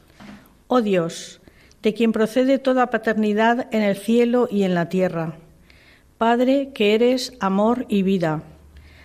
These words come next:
Haz que cada familia humana sobre la tierra se convierta, por medio de tu Hijo Jesucristo, nacido de mujer,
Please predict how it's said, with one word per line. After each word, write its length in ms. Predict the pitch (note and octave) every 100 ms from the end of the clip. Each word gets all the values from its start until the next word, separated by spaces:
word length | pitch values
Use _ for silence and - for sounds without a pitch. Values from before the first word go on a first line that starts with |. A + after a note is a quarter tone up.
| - -
Haz 300 | A3+ C#4 C#4
que 160 | - A#3
cada 220 | G#3 G3
familia 440 | G#3+ G#3 A#3 C4
humana 380 | B3 A#3 A#3 G#3+
sobre 280 | G#3+ F#3 G3+
la 180 | F#3+ F#3
tierra 460 | G3+ F#3 G#3 C#4
se 220 | C#4 - G3+
convierta, 680 | F#3+ F#3+ A3+ G#3+ A3 E3+
por 200 | D#3+ F3+
medio 340 | F#3 A3+ B3+ G#3+
de 100 | F#3
tu 160 | F3+
Hijo 320 | G#3 A3+ F#3+ F3+
Jesucristo, 800 | B3+ B3+ G3+ G#3 G#3 - D#3+ - - - -
nacido 500 | F3 F3 A3+ G#3+ F#3
de 100 | A#3
mujer, 500 | A3+ - D3+ D3+